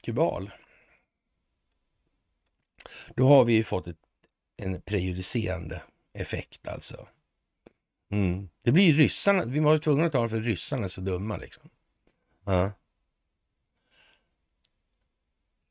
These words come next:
Så kan man säga. Mm. Och, och då har vi ju liksom börjat förs-, förstatliga på det viset. Så då kan man ju säga så här, eh, försvarsindustri och sådär, det,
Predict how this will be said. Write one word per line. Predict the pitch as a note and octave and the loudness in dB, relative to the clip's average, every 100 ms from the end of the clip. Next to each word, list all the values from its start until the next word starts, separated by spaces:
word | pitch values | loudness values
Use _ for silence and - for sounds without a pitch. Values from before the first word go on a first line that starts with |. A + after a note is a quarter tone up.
| _ | _
Så | - A#2+ | -4 -2
kan | - G2 | 0 0
man | F#2+ | 0
säga. | - F2 E2 - _ _ _ _ - | -4 -8 -12 -20 _ _ _ _ -8
Mm. | G#2 F2 F2+ _ _ _ _ _ _ _ _ _ _ _ _ _ | -2 -2 -4 _ _ _ _ _ _ _ _ _ _ _ _ _
Och, | A#2+ B2 B2 | 0 4 6
och | A#2+ | 8
då | B2 | 6
har | E3+ | 6
vi | F3 | 4
ju | D#3 D3 C#3 | 2 2 -2
liksom | C3 B2 | -6 -4
börjat | C3 G#2 A#2+ E3 | -2 0 0 0
förs-, | D3+ - - - | -2 -10 -20 -16
förstatliga | - A#2+ G2 - G2 | -8 -2 -2 -2 -8
på | G#2 | -6
det | G#2+ B2+ | -8 -8
viset. | B2 D3 - A2 | -10 -10 -12 -10
Så | |
då | A2+ | -8
kan | C3+ | -4
man | B2+ | -2
ju | |
säga | B2 A2+ G2+ | 0 0 0
så | G#2+ | 0
här, | F#2+ - - _ _ - | -2 -4 -20 _ _ -8
eh, | G2+ | -4
försvarsindustri | A#2+ - C#3+ G#2 - A2+ A2+ - D3 C#3+ C#3+ | -2 4 6 6 4 -2 -2 -2 0 2 2
och | - | -2
sådär, | A#2 F#2+ | 0 0
det, | F#2+ A2+ | 0 -4